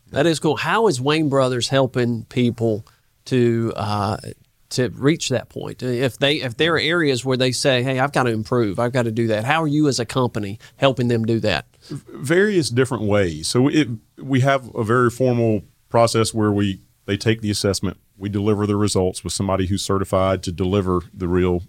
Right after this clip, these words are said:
Speaker 2: information. And then we have, uh, a, a few of us that know the information well enough to sit down and can do in-, interval coaching
Speaker 1: Coaching.
Speaker 2: sessions, right? But I had a pretty cool experience a week or two ago where I had a superintendent, um,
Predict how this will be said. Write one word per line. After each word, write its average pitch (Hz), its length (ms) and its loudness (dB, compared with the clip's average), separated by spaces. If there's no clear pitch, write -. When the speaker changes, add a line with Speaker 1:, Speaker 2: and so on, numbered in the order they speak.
Speaker 2:
information. 92 560 -4
And 90 100 -2
then 95 80 -2
we 95 120 0
have, 90 540 0
uh, 95 300 0
a, 101 60 0
a 101 40 0
few 117 220 0
of 104 80 -2
us 104 140 -4
that - 120 -6
know 110 240 4
the 107 80 -2
information 98 420 -4
well 92 140 0
enough 92 200 -2
to - 80 -8
sit 98 200 -4
down 95 180 0
and 90 80 -4
can 95 100 -4
do 92 280 -2
in-, 107 220 -4
interval 101 340 0
coaching 82 440 -2
Speaker 1:
Coaching. 120 280 -6
Speaker 2:
sessions, 80 340 -2
right? 92 220 2
But 120 100 0
I - 20 2
had 208 100 2
a - 40 -6
pretty 175 200 -2
cool 170 160 4
experience 151 640 0
a 123 120 2
week 135 260 0
or 131 60 -6
two 117 180 2
ago 107 300 2
where 123 120 2
I 117 40 2
had 120 160 2
a - 20 -2
superintendent, 123 840 0
um, 95 600 2